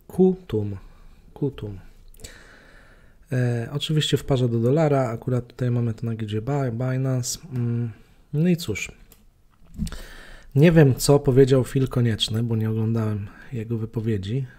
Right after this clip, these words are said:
w związku oczywiście do komentarza, który, który tam ktoś napisał na, e, pod filmem, pod nagraniem, ale ja nie widzę tutaj nic interesującego. Zobaczcie,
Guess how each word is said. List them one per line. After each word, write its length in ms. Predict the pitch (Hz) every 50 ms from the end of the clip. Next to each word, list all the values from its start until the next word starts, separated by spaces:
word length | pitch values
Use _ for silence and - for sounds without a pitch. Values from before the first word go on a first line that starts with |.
| - -
w 200 | 135 127 110 113
związku 380 | 117 127 135 127 123 - - 131
oczywiście 380 | 123 - 123 117 - - 135
do 100 | 123 127
komentarza, 560 | 127 - 131 131 131 127 - 143 127 113 110
który, 380 | 107 - - 104 107 110 107 113 110 - - - - - - -
który 280 | - - - 120 113 110
tam 180 | - 117 113 110
ktoś 260 | - - 110 - -
napisał 440 | 120 110 - 123 - - - 104 104
na, 460 | 107 104 107 104 107 107 107 110 110
e, 440 | 110 110 110 107 110 110 - - 120
pod 200 | - - 120 -
filmem, 460 | - - 131 120 110 113 123 147 156
pod 180 | - - 117
nagraniem, 520 | 113 117 113 113 113 113 113 120 139 165 160 - - - - - - - - - - - - - - - - - - - - - - - _
ale 420 | - 131 127 123 113 113 110 107 113 - - _ _ _ - _ _ - -
ja 360 | 123 123 120 120 120 127 135
nie 260 | 127 117 120 120 113
widzę 280 | 110 131 135 127 135 123
tutaj 340 | - 117 117 120 113 113
nic 260 | 123 135 143 143 - -
interesującego. 960 | 120 117 120 120 117 110 110 - - - 117 113 110 104 - 107 104 107 110
Zobaczcie, 520 | 101 107 110 110 113 110 - - - 131